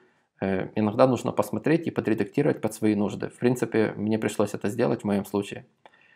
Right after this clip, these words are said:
Итак, теперь у нас достаточно метрик. Э, что с ними делать?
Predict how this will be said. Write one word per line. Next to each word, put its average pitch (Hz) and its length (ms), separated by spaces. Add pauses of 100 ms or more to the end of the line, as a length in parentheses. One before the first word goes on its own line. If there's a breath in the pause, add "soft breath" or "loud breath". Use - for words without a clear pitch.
(220 soft breath)
Итак, - 280
теперь 156 240
у - 20
нас 135 160
достаточно 127 540
метрик. 175 520 (120)
Э, 101 120
что - 200
с - 100
ними 131 160
делать? 104 400